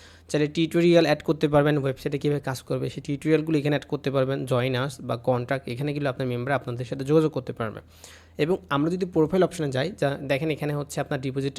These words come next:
ইনভাইট, উইথ-, উইথড্র অপশনগুলো থাকবে এবং আপনার ব্যালেন্স কত সেটা আপনি এখানে দেখতে পাবেন।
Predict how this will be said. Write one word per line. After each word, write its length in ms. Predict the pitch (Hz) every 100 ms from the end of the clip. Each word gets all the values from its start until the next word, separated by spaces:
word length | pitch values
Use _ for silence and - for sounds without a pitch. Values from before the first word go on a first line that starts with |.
| 147
ইনভাইট, 280 | 131 131 135 139
উইথ-, 300 | 135 131 -
উইথড্র 200 | 139 139 131
অপশনগুলো 320 | - 143 139 -
থাকবে 300 | 123 123 131 - - 143
এবং 160 | 139
আপনার 240 | 135 143 131 131
ব্যালেন্স 240 | 135 139 143
কত 80 | 135 147
সেটা 160 | 139 127
আপনি 120 | 135
এখানে 200 | 127 143
দেখতে 220 | 135 - 135
পাবেন। 180 | 120